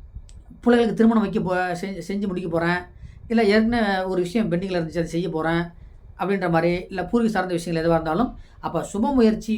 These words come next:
சுப காரியங்கள் நடக்கிறதுக்கு உண்டான நேரம் இந்த சனி பெயர்ச்சி ஏற்படுத்தும். நல்ல செலவுகளை நடக்கிறதுக்கு வாய்ப்பு இந்த குடும்பத்தை, குடும்பத்துல நடக்கிறதுக்கு வாய்-, வா-, வாய்ப்பா இந்த சனி பெயர்ச்சி உங்களுக்கு வருது. அதை நீங்க கரெக்டா க-, கையாண்டீங்கன்னு சொன்னால் சுப விரயத்தையும் கரெக்டா செஞ்சு முடிக்கலாம். இல்லைன்னா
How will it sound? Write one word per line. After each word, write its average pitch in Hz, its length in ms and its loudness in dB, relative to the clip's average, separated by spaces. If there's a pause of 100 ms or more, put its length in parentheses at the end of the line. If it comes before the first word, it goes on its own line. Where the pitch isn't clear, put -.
(120)
சுப - 240 -4
காரியங்கள் 220 300 2
நடக்கிறதுக்கு 180 360 -4
உண்டான 170 220 -2
நேரம் 202 340 0
இந்த 170 160 -2
சனி 175 180 -4
பெயர்ச்சி 165 320 -4
ஏற்படுத்தும். 170 460 -2 (400)
நல்ல 208 260 2
செலவுகளை 202 420 0 (600)
நடக்கிறதுக்கு 202 480 -2
வாய்ப்பு 185 300 -2
இந்த 214 140 -6
குடும்பத்தை, 175 380 -4 (240)
குடும்பத்துல 190 400 -4 (120)
நடக்கிறதுக்கு 175 440 -6
வாய்-, 170 200 0
வா-, 151 240 -6
வாய்ப்பா 202 340 0 (340)
இந்த - 160 -6
சனி 196 160 0
பெயர்ச்சி 190 220 -4
உங்களுக்கு 160 200 0
வருது. 175 200 4 (160)
அதை 175 140 -6
நீங்க 175 180 -6
கரெக்டா 180 280 2 (140)
க-, - 180 -12 (200)
கையாண்டீங்கன்னு 185 500 0
சொன்னால் 262 200 -2 (580)
சுப 233 220 4
விரயத்தையும் 220 500 2 (160)
கரெக்டா 247 300 0
செஞ்சு 226 260 4
முடிக்கலாம். 151 380 -4
இல்லைன்னா 208 260 0